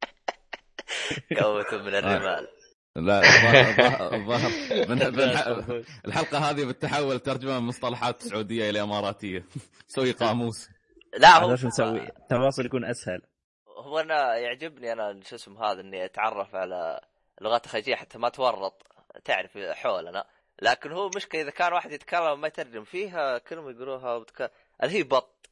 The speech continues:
Speaker 1: بط أنا هذه عجزت أفهمها، هي مدحة ولا سبة؟ بس أنا أدري إنها تجي بال-، بالاثنين.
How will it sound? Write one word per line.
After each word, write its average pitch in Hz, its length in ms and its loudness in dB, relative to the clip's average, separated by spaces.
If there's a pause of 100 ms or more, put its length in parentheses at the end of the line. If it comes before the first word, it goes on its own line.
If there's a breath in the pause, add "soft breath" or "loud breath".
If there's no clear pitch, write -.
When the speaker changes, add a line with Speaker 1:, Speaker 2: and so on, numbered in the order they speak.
Speaker 1:
بط 175 340 0
أنا 160 140 2
هذه 165 220 0
عجزت 147 280 -10
أفهمها، 107 380 -8
هي 131 120 -12
مدحة 160 320 -6
ولا 127 160 -4
سبة؟ 87 360 -10 (360)
بس 127 140 -10
أنا 196 200 2
أدري 170 180 -6
إنها 151 160 -6
تجي 135 300 -12
بال-، 110 320 -4 (100)
بالاثنين. 104 460 -8